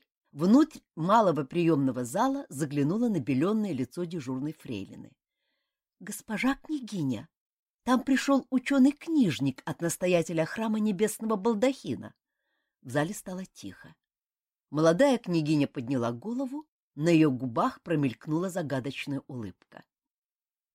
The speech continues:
«Пусть почтенный книжник насладится пока ночной прохладой на галерее», велела она. «Я скоро приглашу его,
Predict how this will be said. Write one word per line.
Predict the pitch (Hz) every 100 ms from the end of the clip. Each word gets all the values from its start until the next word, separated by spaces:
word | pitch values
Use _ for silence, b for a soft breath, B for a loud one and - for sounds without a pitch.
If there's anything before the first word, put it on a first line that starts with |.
| _ -
«Пусть | 320 302 - -
почтенный | 262 - - 269 254 262
книжник | 262 - 381 415 233 165 143 -
насладится | 233 240 - 269 262 349 - 294
пока | 285 269 269
ночной | 262 - 269 269
прохладой | - 311 - 180 135 139
на | 135
галерее», | 135 139 143 143 139 143 - _ _ -
велела | 127 120 117 120
она. | 123 127 156 _ _ _ _
«Я | 370
скоро | 415 - 359
приглашу | - 349 320 330 - 143
его, | 120 113 123